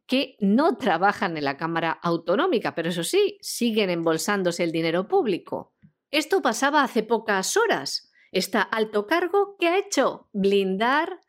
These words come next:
estas llamadas licencias de edad que permiten a los trabajadores de más de sesenta años, ellos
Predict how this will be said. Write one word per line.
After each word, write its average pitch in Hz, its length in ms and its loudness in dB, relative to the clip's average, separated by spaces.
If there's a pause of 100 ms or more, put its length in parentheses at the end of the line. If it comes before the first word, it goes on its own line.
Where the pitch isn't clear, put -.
(260)
estas 196 440 0
llamadas 226 600 0
licencias 175 920 -2
de 147 260 -2
edad 254 300 -2 (380)
que 262 120 2
permiten 254 720 0
a 190 160 0
los 185 420 -2 (260)
trabajadores 185 800 -2
de 165 100 -2
más 165 220 -4
de 160 80 -6
sesenta 156 760 -6
años, 202 500 -4
ellos 170 380 -2